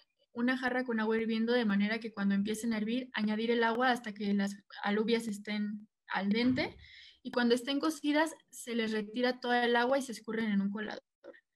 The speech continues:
Se colocan en una fuente con las zanahorias encima, se elabora más bien la,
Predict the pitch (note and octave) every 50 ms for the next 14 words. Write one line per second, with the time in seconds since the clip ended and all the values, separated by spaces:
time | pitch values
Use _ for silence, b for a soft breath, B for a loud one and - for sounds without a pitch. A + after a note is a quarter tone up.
0 | b b b b b b - - A#3 A#3 A#3 A#3 A#3+ A#3 B3+ B3+ B3 A#3 A3+ A3
1 | A3 A3 A3+ A#3 A#3 - A#3+ A#3 A#3 A3+ B3 C4 D4+ D4 - _ _ - A#3 A3
2 | G#3+ G3+ G#3 G#3+ G3+ G3+ G#3 G#3+ A3 A#3 A3+ A3 G3+ G3+ G3+ A#3+ B3+ C4 D#4 D#4+
3 | A4 - _ _ - A#3 G#3 G3+ G3 G3 G3+ A3 A3 A3 A3+ A3+ A3+ A3+ A3 G#3+
4 | G#3 A3+ - - - _ _ - A#3+ A3 A3 A3 A#3 A3+ A3+ A3 G#3+ G#3+